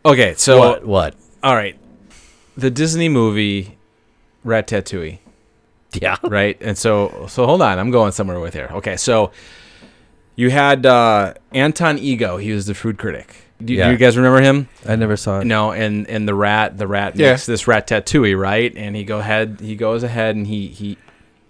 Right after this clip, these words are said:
Speaker 1: dips his fork into the ratatouille and puts it in his mouth, and all of a sudden there's just this flashback of all of his childhood
Speaker 2: <laughs>
Speaker 1: and the emotions.
Speaker 2: Oh, I know where you're going now.
Speaker 1: And that whole scene just took me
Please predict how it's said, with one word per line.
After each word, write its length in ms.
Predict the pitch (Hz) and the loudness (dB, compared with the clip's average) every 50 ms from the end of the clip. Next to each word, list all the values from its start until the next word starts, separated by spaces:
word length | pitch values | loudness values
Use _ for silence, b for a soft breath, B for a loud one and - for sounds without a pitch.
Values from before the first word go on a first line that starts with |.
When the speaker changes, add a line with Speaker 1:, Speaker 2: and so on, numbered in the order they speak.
| _ - | _ -2
Speaker 1:
dips 380 | - 139 - - - - - | -2 -2 -2 -2 -6 -6 -4
his 200 | - 107 95 - | -4 -4 -4 -6
fork 400 | - - - 151 147 143 139 - 143 | -10 -6 -2 0 0 0 0 -2 -6
into 200 | 131 120 - 127 | -8 -8 -6 -6
the 80 | 120 | -2
ratatouille 720 | 113 123 127 123 - 135 120 - - 131 127 123 127 127 117 | 0 0 0 0 0 -2 -4 -4 -2 -4 -2 -2 -2 -2 -4
and 100 | 113 104 | -6 -8
puts 220 | 120 117 - - | -8 -10 -10 -8
it 40 | 135 | -8
in 40 | 131 | -8
his 120 | 123 113 | -8 -6
mouth, 360 | 120 113 104 107 120 127 - _ b b b b b b b b b b | -6 -6 -4 -4 -4 -6 -8 _ b b b b b b b b b b
and 100 | b 110 113 | b -10 -8
all 260 | - 117 120 123 131 | -4 -2 0 0 0
of 60 | 131 | 0
a 100 | 131 127 | 0 -2
sudden 540 | - - 143 127 127 123 131 135 139 139 - _ _ _ _ _ _ - | -2 0 2 2 2 2 0 -2 -2 -4 -8 _ _ _ _ _ _ -4
there's 340 | 104 110 107 107 104 95 101 | -2 0 0 0 -2 -4 -8
just 220 | 110 98 - - | -10 -10 -8 -8
this 180 | 113 98 - - | -8 -8 -10 -12
flashback 840 | - - - 110 104 101 95 - - - - 104 92 90 90 - 101 | -12 -8 -6 -6 -4 -6 -6 -8 -10 -10 -10 -10 -10 -10 -12 -12 -12
of 100 | 92 98 | -12 -10
all 220 | 95 92 98 101 | -10 -10 -8 -8
of 80 | 101 104 | -8 -8
his 160 | 101 98 - | -10 -10 -12
childhood 840 | - - 113 95 90 87 87 90 - 185 - 95 101 - - 214 - - - 180 | -12 -10 -8 -6 -6 -6 -6 -2 -2 2 4 4 4 4 4 2 2 2 0 -4
Speaker 2:
<laughs> 120 | - - | -4 -2
Speaker 1:
and 120 | - 107 110 | -4 -2 -2
the 100 | 113 113 | 0 0
emotions. 760 | 110 107 107 107 107 107 107 110 113 110 - - 110 98 87 | 0 0 0 -2 0 0 2 0 0 0 -2 -2 -2 0 0
Speaker 2:
Oh, 380 | 92 98 107 120 127 127 135 135 | 0 2 2 2 4 4 4 2
I 300 | 131 120 117 120 123 131 | 2 2 2 2 2 2
know 160 | 127 127 117 | 2 2 0
where 180 | 107 101 95 92 | 0 0 0 -2
you're 140 | 90 87 85 | -2 -2 -2
going 260 | 87 85 82 85 82 | -2 -2 -2 -4 -4
now. 280 | 85 80 78 78 80 | -4 -6 -6 -4 -2
Speaker 1:
And 640 | 127 123 117 113 113 113 110 110 107 107 104 98 98 - _ _ _ _ _ - | 0 2 2 2 2 0 0 -2 -4 -4 -6 -8 -10 -14 _ _ _ _ _ -14
that 400 | 135 117 101 120 120 123 120 - | -12 -6 -2 0 0 0 0 -2
whole 380 | - - - 143 151 156 156 | -6 -10 -6 -4 -4 -4 -4
scene 640 | 147 - - - - 147 139 135 120 110 104 101 101 | -6 -8 -8 -6 -4 -2 -2 -2 -2 -4 -6 -8 -10
just 420 | 95 - 123 117 110 101 - - - | -6 -4 -2 -2 -2 -2 -6 -10 -10
took 260 | - - 135 120 - | -8 -6 -6 -6 -4
me 180 | 120 117 113 | -6 -6 -6